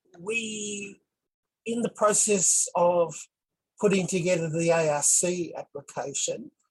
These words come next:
uh, for a discovery grant, we also did a guest, a, a special issue of Journal of Urban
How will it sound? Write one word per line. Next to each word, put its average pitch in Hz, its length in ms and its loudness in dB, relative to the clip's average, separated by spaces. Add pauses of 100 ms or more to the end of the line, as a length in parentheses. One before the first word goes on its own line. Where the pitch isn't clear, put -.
(220)
uh, 127 420 -2 (100)
for 156 120 2
a 139 40 0
discovery 160 680 0
grant, 135 420 -6 (480)
we 170 220 -6
also 185 400 2
did 185 420 0 (180)
a 165 240 -2
guest, 170 680 2
a, 185 220 6
a 185 60 4
special - 540 0
issue 180 600 -2
of 147 180 -6
Journal 175 400 2
of 160 120 -2
Urban 160 280 -2